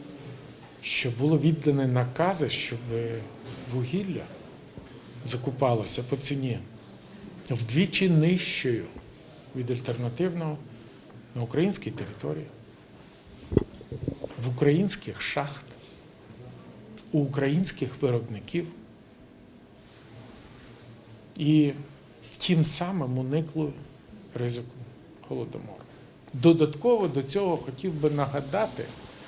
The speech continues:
що саме в цей час Росія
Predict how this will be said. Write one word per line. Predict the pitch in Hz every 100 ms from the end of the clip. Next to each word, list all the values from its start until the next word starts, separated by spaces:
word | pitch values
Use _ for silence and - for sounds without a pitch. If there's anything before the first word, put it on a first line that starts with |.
| - - - -
що | - - - 151 143 143 143
саме | - 156 147
в | 143
цей | - 170 151
час | 123 - 220 - - - - - - - - - - - -
Росія | 139 139 - 214 175